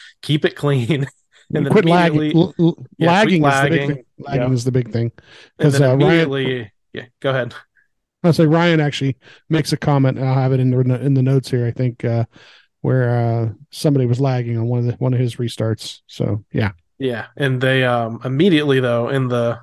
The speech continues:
Speaker 1: Xfinity race and the Truck Series race, big crashes on, on restarts. Guys were lagging behind. There's actually one restart, um, you know, some people love Parker Kligerman because of,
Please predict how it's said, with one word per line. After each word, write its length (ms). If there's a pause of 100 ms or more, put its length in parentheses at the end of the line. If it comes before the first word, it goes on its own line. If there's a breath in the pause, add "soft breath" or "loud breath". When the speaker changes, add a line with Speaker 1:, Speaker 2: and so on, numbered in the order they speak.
(140)
Speaker 1:
Xfinity 540
race 280
and 180
the 40
Truck 240
Series 380
race, 480 (200)
big 180
crashes 580
on, 380 (500 loud breath)
on 200
restarts. 920
Guys 300
were 80
lagging 320
behind. 420
There's 160
actually 260
one 220
restart, 720
um, 420 (560 loud breath)
you 80
know, 380 (460)
some 200
people 240
love 180
Parker 260
Kligerman 440
because 320
of, 120